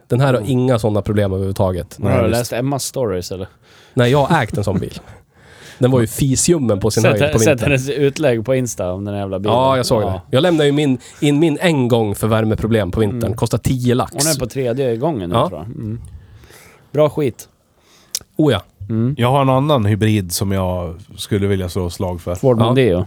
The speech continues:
Speaker 3: Ja.
Speaker 2: Mm. Jag tänkte på den också, men den är så jävla dyr.
Speaker 3: Men är den verkligen så jävla dyr?
Speaker 2: Ja, men vad fan kostar den? Typ trehundra lax.
Speaker 1: Men jag tycker problemet med den är ju att den, den blir problematisk,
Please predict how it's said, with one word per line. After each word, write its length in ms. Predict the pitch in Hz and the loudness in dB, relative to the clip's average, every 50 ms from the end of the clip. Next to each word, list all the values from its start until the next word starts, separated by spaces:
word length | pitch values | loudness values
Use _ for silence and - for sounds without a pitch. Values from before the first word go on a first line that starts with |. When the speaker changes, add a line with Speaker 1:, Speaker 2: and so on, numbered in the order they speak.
| - 143 | -4 -6
Speaker 3:
Ja. 240 | 117 98 80 - - - - | -4 -4 -4 -4 -8 -8 -4
Speaker 2:
Mm. 280 | 123 113 107 107 110 110 - _ _ _ _ _ - - - - - - | -2 -2 0 0 -2 -4 -6 _ _ _ _ _ -20 -20 -20 -20 -14 -8
Jag 100 | - 131 | -4 -2
tänkte 240 | - 151 151 143 170 | 0 0 2 2 2
på 60 | 151 | 2
den 140 | 147 143 139 | 4 4 4
också, 220 | 143 135 - 131 | 2 2 2 2
men 140 | 107 113 127 | 2 4 4
den 120 | 151 175 175 | 4 4 4
är 100 | 175 156 | 2 2
så 100 | 156 143 | 2 4
jävla 380 | 143 165 160 135 131 143 139 | 4 4 4 4 4 4 2
dyr. 320 | 156 202 190 98 82 85 90 - - _ _ _ _ - - - - - - - - - - - - - _ | 2 2 2 0 0 -2 -4 -6 -12 _ _ _ _ -20 -20 -20 -20 -20 -20 -20 -20 -20 -20 -20 -20 -8 _
Speaker 3:
Men 160 | - 120 123 | -2 -2 0
är 240 | - - 151 185 190 | 0 0 0 2 2
den 120 | 190 151 | 2 4
verkligen 440 | 131 117 95 90 - 107 101 98 95 | 4 4 2 2 0 0 0 2 0
så 200 | - - 101 95 | 0 2 2 2
jävla 320 | 95 92 90 85 80 85 87 | 2 2 2 0 0 -2 -2
dyr? 80 | 87 | 0
Speaker 2:
Ja, 40 | 135 | 0
men 120 | 139 147 | 2 2
vad 140 | 147 147 143 | 2 2 2
fan 180 | - 175 165 135 | 2 0 0 2
kostar 360 | - 175 156 - - - 160 | 2 0 0 0 0 0 0
den? 120 | 131 117 | 2 2
Typ 180 | 113 123 120 - | 2 0 0 0
trehundra 500 | - 156 156 143 139 139 143 135 135 139 | 0 2 4 4 4 4 4 4 4 2
lax. 480 | 160 151 - - - - - - - - - _ _ _ _ _ _ _ - - - - - - _ _ _ _ _ _ _ _ _ | 2 0 -2 -6 -10 -12 -12 -12 -14 -16 -20 _ _ _ _ _ _ _ -20 -20 -20 -20 -20 -20 _ _ _ _ _ _ _ _ _
Speaker 1:
Men 100 | - 131 143 | -2 0 0
jag 80 | 160 | 2
tycker 200 | - 185 - - | 0 0 -2 -2
problemet 440 | - 156 147 151 151 143 139 135 - | -2 0 0 2 2 2 0 0 0
med 100 | 143 139 | 0 2
den 260 | 175 185 160 135 123 | 2 2 2 2 2
är 160 | 120 120 123 | 2 2 2
ju 80 | 120 120 | 2 2
att 140 | 117 110 - | 0 0 0
den, 300 | 127 120 117 117 113 107 - - - - - - - - - - _ _ - _ _ _ _ _ _ - | 2 2 2 2 0 -2 -6 -10 -20 -20 -20 -20 -20 -20 -20 -20 _ _ -20 _ _ _ _ _ _ -4
den 180 | - 135 147 160 | -2 0 2 2
blir 120 | 147 135 | 2 0
problematisk, 680 | - 139 131 131 135 131 139 135 127 - - 117 - | 0 0 2 2 2 2 4 2 0 0 -2 -2 0